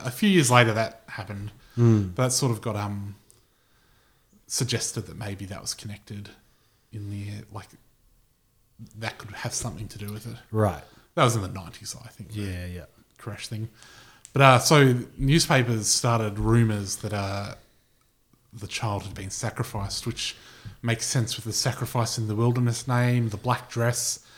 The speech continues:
Speaker 1: Uh, Lindy Chamberlain didn't really, she, she was really judged for the way that she appeared in the media.
Speaker 2: Hmm.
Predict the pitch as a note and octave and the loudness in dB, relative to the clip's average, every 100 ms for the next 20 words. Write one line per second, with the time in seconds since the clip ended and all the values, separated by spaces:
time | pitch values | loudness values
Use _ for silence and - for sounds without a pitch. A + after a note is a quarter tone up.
0 | - - - _ _ - A#2+ A#2 A#2 A2+ | -20 -20 -20 _ _ -4 4 6 6 4
1 | A2 A2+ - _ _ _ _ C3+ D#3 E3+ | 2 0 -6 _ _ _ _ 0 4 4
2 | E3+ E3+ D#3+ - D#3 D#3 E3 E3 E3 E3 | 4 2 2 0 0 2 4 4 4 2
3 | D#3+ D3 - _ _ - _ _ _ _ | 0 -2 -8 _ _ -20 _ _ _ _
4 | _ _ _ - B2+ D3+ D#3 C3 C3+ D3 | _ _ _ -8 -2 0 0 0 2 4
5 | D3+ D3+ D3 D3 D3 D3 C3+ - E2 E2+ | 4 4 4 2 2 0 -2 -6 -16 -10
6 | - B2+ D#3+ C#3+ C#3 D#3+ C3 - A#2+ C3 | -8 -4 0 0 2 4 2 4 2 2
7 | - - A#2+ A2+ A#2 A2+ - - A2+ A2 | -4 -4 0 2 2 0 -6 -4 -2 -2
8 | A2 A2 A2 - G#2 - _ _ _ _ | -4 -4 -8 -10 -16 -18 _ _ _ _
9 | _ - - C#3 B2+ B2 A2+ A2+ B2 D#3 | _ -18 -8 -2 0 0 0 -2 -2 -2
10 | D#3 D#3 - A2+ G#2 | -4 -6 -4 -2 -2